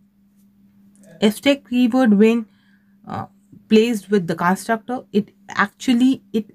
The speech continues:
never plays with the constructor of variable. You have to keep this thing in your mind. Abstract keyword is basically for only two things, class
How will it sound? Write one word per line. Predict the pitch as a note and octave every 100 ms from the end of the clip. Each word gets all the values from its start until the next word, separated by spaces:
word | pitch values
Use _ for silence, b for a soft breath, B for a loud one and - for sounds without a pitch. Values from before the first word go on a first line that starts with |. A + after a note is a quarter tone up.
| _
never | E3+ E3 F3+ G#3+ C4 D4
plays | B3+ A#3+ A3+ G#3
with | G#3
the | F#3+
constructor | F#3+ F#3 - F#3 F#3
of | F3+
variable. | D#3 D#3 E3 F#3+
You | G3
have | A3 G#3+
to | G#3+
keep | G#3 G3+ - _ _ -
this | A#3+ B3+
thing | A#3 G3+
in | F#3+
your | F#3
mind. | E3+ G3+ G#3 b b b b _ _ _ _ -
Abstract | G3 - C4+ C#4
keyword | - A#3+ A#3+ A3
is | F3
basically | D3 D#3 A3 C4+ - A#3+ B3+ - _ _ -
for | F#3+ G3 G3+ _ -
only | G#3 A3 B3
two | A3 B3
things, | G#3+ A3+ A3 - b b b b _ _
class | G3+ F#3 A#3+ -